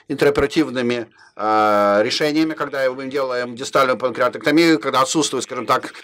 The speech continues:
свободный край, и пациент, а, и в такой ситуации мы расширяем объем операций. Но в случае, э,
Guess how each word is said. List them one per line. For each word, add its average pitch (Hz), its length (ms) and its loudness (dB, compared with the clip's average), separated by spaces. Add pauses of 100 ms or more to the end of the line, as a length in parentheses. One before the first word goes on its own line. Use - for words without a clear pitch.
(120)
свободный 135 480 0
край, 151 340 0
и 131 220 -4
пациент, 131 540 -4 (460)
а, 113 280 2
и 131 60 -4
в - 60 -8
такой 151 220 2
ситуации 143 560 -2 (200)
мы 135 340 -2
расширяем 135 720 0
объем 127 260 0
операций. 117 580 0 (460)
Но 131 440 2
в 117 60 -10
случае, 135 580 2
э, 113 520 2